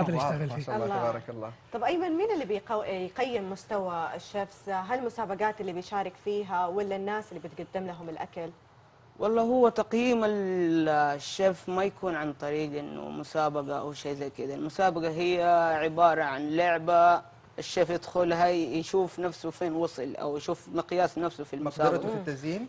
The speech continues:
Speaker 4: يس، آه، في
Speaker 2: أو في الطبخ؟
Speaker 4: التزيين، في ال-، في ال-،
Speaker 2: في الطبخ.
Speaker 4: في الطبخ. يشوف نفسه، بس ما يتقيم فيه له إنه هو شيف عن طريق المسابقات، لا، تقيمه إنه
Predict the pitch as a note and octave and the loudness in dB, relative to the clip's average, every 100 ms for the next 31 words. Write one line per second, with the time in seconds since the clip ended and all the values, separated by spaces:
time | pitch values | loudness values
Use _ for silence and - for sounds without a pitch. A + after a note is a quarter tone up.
0 | - D#3+ D#3+ - D3 E3 E3 G3 G#3 B3 | 0 2 2 -2 2 4 4 2 2 4
1 | A#3+ - A3 F#3+ G#3+ G#3+ G3+ G#3+ G3 G#3+ | 4 10 10 10 6 6 6 4 4 4
2 | G#3 - G#3+ G#3 G3+ G3 F#3+ F#3 - - | 4 4 2 8 10 12 12 12 8 -2
3 | - G3+ - F#3+ - - - - - - | -2 0 4 4 4 -12 -14 -20 -20 -6
4 | - G3+ A#3+ G3 G#3+ - E3+ - D4 E4 | -2 4 4 4 2 2 -2 4 4 4
5 | - C#4+ C#4 B3 - B3+ A#3 A3 G#3+ F#3 | 6 6 8 4 4 4 6 4 2 4
6 | B3 A3 G3 A3 - - - - - - | 6 8 8 6 0 -20 -20 -20 -18 -8
7 | - B3 - F#3+ F#3+ F#3 G3+ F#3 F3 E3 | 4 6 6 2 2 6 6 6 2 0
8 | F3 F3+ F#3+ - F#3+ G3 - - F3+ - | 2 8 8 8 6 6 4 -4 -4 -4
9 | - A#3+ C#4 C#4+ C#4 F#3+ F#3 F3+ | 0 2 4 4 2 0 0 -2